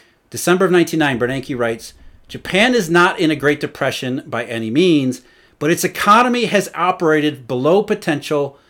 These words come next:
for nearly a decade." Sounds pretty damn familiar, doesn't it? "Nor is it by any means clear that a recovery is in-, imminent."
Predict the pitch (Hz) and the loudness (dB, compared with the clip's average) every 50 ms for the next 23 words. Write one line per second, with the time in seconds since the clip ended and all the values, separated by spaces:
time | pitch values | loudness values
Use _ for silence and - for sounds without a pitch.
0 | _ _ - - 135 135 131 131 135 147 165 170 165 165 160 143 - 143 135 - | _ _ -14 -8 -6 -4 -2 -2 0 2 2 2 2 0 0 0 0 -2 -2 -2
1 | - 120 104 90 85 _ _ _ _ _ _ _ _ - - 143 131 127 127 120 | -4 -10 -12 -12 -14 _ _ _ _ _ _ _ _ -12 -8 -6 -6 -6 -6 -8
2 | - - - 147 147 131 104 - 147 135 131 127 120 - - 123 127 139 135 113 | -10 -10 -8 -8 -8 -8 -8 -8 -6 -6 -6 -6 -8 -8 -8 -8 -6 -6 -6 -6
3 | 104 98 110 110 123 131 147 170 170 - _ _ _ _ _ _ _ _ _ _ | -6 -6 -6 -6 -4 -4 -4 -4 -6 -8 _ _ _ _ _ _ _ _ _ _
4 | _ 135 - 180 233 277 277 220 262 226 175 202 202 202 196 220 233 220 190 185 | _ 0 4 6 8 8 6 6 2 0 2 2 2 4 2 2 2 2 2 2
5 | 185 175 - - - 180 175 170 156 156 151 147 151 143 - - - 175 170 160 | 2 2 -2 -2 0 2 2 4 4 2 2 2 0 -2 -4 -2 0 0 2 2
6 | 165 165 160 147 147 - 175 160 170 156 135 127 - 190 190 208 185 131 107 - | 2 2 2 2 0 -2 -2 0 0 0 0 -2 -2 0 0 2 2 0 -2 -6
7 | - - | -10 -18